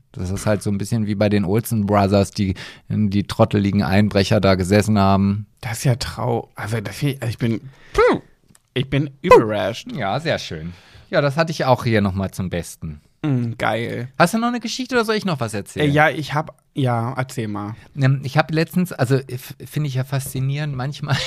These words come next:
Speaker 1: <laughs> wenn dann, ähm, äh, manchmal habe ich das Gefühl, in bestimmten Sprachen gibt es bestimmte Begrifflichkeiten nicht. Also,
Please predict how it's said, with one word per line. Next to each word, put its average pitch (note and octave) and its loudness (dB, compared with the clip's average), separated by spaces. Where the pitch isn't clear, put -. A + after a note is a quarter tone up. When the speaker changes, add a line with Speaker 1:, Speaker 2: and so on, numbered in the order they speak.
Speaker 1:
<laughs> - 2
wenn A2+ -4
dann, A2 -4
ähm, G2+ -4
äh, - -14
manchmal D#3 4
habe C#3 2
ich C3+ 2
das - -8
Gefühl, G#3 -4
in C#3 -4
bestimmten D#3+ -2
Sprachen C3 0
gibt A#2+ -2
es A2+ -4
bestimmte - -4
Begrifflichkeiten - -2
nicht. - -16
Also, G2 4